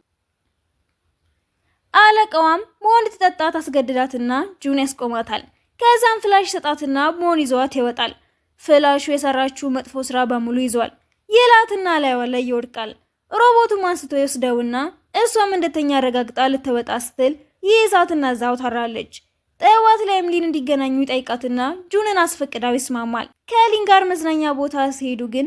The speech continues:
ተከትሏቸው ይመጣና ከሊን ጋር በሆነ ባልሆነው እየተጣሉ ያስቸግሯታል።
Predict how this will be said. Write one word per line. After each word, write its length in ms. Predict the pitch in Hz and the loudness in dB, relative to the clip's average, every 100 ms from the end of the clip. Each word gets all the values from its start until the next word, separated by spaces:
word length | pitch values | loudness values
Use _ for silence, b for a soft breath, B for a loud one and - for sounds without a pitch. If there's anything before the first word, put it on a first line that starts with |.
| 349 | -2
ተከትሏቸው 760 | 415 403 392 370 294 262 262 254 | 0 2 0 -2 -2 -2 -2 -2
ይመጣና 460 | 247 240 226 233 240 339 b b _ | -2 -6 -8 -6 -6 -6 b b _
ከሊን 320 | 466 480 440 427 | 2 4 4 4
ጋር 160 | 392 | 4
በሆነ 300 | 330 349 339 320 | 4 -2 0 0
ባልሆነው 520 | 285 277 262 262 294 339 339 | 0 0 -2 -4 -6 -6 0
እየተጣሉ 520 | 370 370 330 240 233 240 | 2 2 -2 -4 -4 -4
ያስቸግሯታል። 720 | 262 262 233 240 247 247 | -4 -6 -4 -4 -4 -6